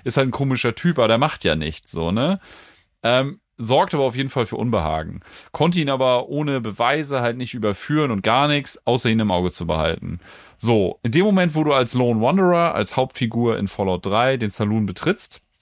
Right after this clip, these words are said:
ähm, spricht dich Mister Burke halt auch direkt an und gibt dir den Fus-, Fusion Pulse Charge.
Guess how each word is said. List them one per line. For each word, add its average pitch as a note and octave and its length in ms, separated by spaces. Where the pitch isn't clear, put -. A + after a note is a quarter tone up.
ähm, B2+ 260
spricht - 380
dich C#3 100
Mister C3 240
Burke A#2+ 300
halt B2 100
auch A2 80
direkt A2 340
an B2 160
und C3 140
gibt - 220
dir B2+ 80
den A2+ 160
Fus-, C#3+ 500
Fusion D3+ 520
Pulse D3+ 380
Charge. G2+ 680